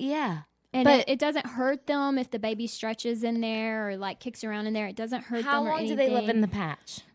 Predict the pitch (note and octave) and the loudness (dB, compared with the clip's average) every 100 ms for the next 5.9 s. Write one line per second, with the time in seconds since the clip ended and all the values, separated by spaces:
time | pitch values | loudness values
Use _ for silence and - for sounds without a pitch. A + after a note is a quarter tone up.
0 | _ C#4 D#4 A3+ G3+ C#4 - - C#4 D4+ | _ -2 -2 2 2 0 -4 -4 -2 0
1 | E4 D4+ C#4+ A#3+ G#3+ A#3+ A#3 G#3+ G3 F3+ | -2 -2 0 -2 -4 -6 -4 -4 -4 -4
2 | F4 - C4+ A#3 A#3+ C#4 - A#3 C4+ E4+ | -4 -6 -6 -6 -6 -8 -12 -8 -4 -4
3 | G4 C#4 C4+ A#3 G3 G#3 - - F#3 F#3 | -4 -6 -6 -6 -6 -6 -6 -6 -6 -6
4 | G#3+ G#3 G3+ F3+ F3 F#3 - F#3 F3 - | -8 -6 -6 -4 -6 -6 -6 -4 -4 -4
5 | F3 E3 D#3 - E3 D#3 - - | -6 -4 -8 -8 -4 -4 -6 -16